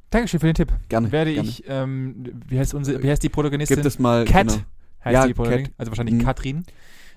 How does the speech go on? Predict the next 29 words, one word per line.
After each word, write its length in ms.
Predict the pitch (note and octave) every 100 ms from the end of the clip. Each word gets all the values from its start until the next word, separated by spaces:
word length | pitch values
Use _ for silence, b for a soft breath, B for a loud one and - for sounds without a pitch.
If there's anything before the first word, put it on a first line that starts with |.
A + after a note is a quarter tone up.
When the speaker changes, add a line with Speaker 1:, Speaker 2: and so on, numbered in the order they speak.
| -
Speaker 1:
Äh, 160 | A#2
Speaker 2:
Gib 100 | A#2+
Speaker 1:
Katrin 280 | - C#3 C3
Speaker 2:
es 140 | C3+ C#3
ihr 140 | C3
auf 100 | A#2 A#2+
jeden 80 | B2+
Speaker 1:
werde 60 |
Speaker 2:
Fall 80 | B2
Speaker 1:
ich 40 | B2
ihr 40 |
Speaker 2:
mal 80 | G#2+
Speaker 1:
weitergeben. 320 | G#2 A2 G2+
Speaker 2:
weiter. 80 | A2
Ja, 20 |
Speaker 1:
Ja. 40 | G#2
Speaker 2:
bitte. 180 | - A2 -
Danke. 220 | - C#3+ -
Speaker 1:
So, 160 | C#3 C#3
und 140 | D#3+
als 120 | E3
gutes 200 | B3 B3
Letzt 240 | G#3+ A#3+ -
habe 120 | E3+
ich 60 |
noch 120 | D#3+ D#3
einen, 320 | D#3+ F3 E3+
und 200 | C#3+ D3
zwar, 380 | - C#3+ D3